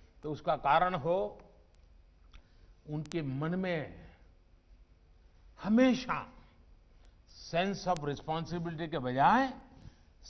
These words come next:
sense of burden, इसके बोझ के नीचे दबे हुए रहते हैं। "यार, क्या करूं? एग्जाम आ रही है। यार, क्या करूं? जल्दी जाना।" हर बार बर्डन, हर बार बर्डन।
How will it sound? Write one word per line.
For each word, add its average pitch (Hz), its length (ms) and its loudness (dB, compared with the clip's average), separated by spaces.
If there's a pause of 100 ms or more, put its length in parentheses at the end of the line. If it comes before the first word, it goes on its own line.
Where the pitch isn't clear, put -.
(140)
sense 214 460 4
of 156 320 2
burden, 226 680 12 (800)
इसके 175 340 -2
बोझ 156 460 2
के 165 120 -2
नीचे 151 260 -2
दबे 120 340 -2
हुए 104 300 -10
रहते - 400 -20
हैं। - 240 -20 (800)
"यार, 139 220 -6
क्या 143 260 -10
करूं? 131 380 -6 (440)
एग्जाम 127 400 -6
आ 123 120 -8
रही 113 260 -10
है। 104 260 -16 (360)
यार, 151 320 -4
क्या 143 240 -6
करूं? 135 360 -6 (320)
जल्दी 147 360 -2
जाना।" 131 280 -4 (220)
हर 196 140 4
बार 175 360 0
बर्डन, 135 480 -6 (720)
हर 180 140 2
बार 170 280 -2
बर्डन। 120 340 -14